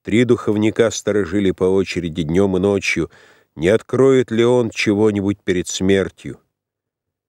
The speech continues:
И с того времени, доносил один из них, как посажен Степка на кол, никакого покаяния им учителям не принес.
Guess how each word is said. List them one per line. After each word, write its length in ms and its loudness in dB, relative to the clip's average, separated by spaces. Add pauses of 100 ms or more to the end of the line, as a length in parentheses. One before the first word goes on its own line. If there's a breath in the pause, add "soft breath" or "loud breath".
(760)
И 80 -10
с 100 -8
того 320 2
времени, 540 2
доносил 500 2
один 260 0
из 160 -2
них, 200 0
как 260 -4
посажен 560 -2
Степка 560 -2
на 240 2
кол, 240 -2
никакого 680 0
покаяния 840 0
им 300 0
учителям 680 0
не 120 0
принес. 640 -2